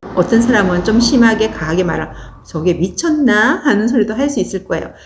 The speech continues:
근데 그건 모르죠. 제가 미쳤는지 정말 제가 예언을 했는지는 모르죠. 네. 그건 그때 가보면 알 일이고 일단은 계획은 그렇게 잡혀져 있다고 합니다. 어, 그런 동천 라인을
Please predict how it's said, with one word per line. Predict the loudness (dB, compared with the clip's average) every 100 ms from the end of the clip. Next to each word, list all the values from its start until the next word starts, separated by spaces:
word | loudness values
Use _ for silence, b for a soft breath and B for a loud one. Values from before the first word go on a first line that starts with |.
| B
근데 | -6 -2 0 0 -2
그건 | 0 2 4
모르죠. | 4 4 2 2 2 0
제가 | 0 2
미쳤는지 | 2 2 4 4 4 2 0 0
정말 | 0 0 0 0
제가 | -2 -2 -4 -6 B B
예언을 | 2 4 4 2 2
했는지는 | 2 2 0 0 0
모르죠. | -2 -4 -6 -8 -14 -16 -10
네. | -10 -10 -16 b b
그건 | -6 -6
그때 | -4 -2 -2
가보면 | -2 0 0 0 -2 -6
알 | -4 0 0
일이고 | 0 -4 -6 -2 0 0 -4 B B B
일단은 | 0 2 4 2
계획은 | 2 -2 -2 -4
그렇게 | -10 -10 -6 -4
잡혀져 | -6 -10 -10 -10 -8
있다고 | -10 -6 0 2
합니다. | 2 -2 -8 -14 -12
어, | -12 -4
그런 | 0 0 2
동천 | 4 6 6 6 6
라인을 | 4 0 -2 0 0 -2 -6 0 2 2 -2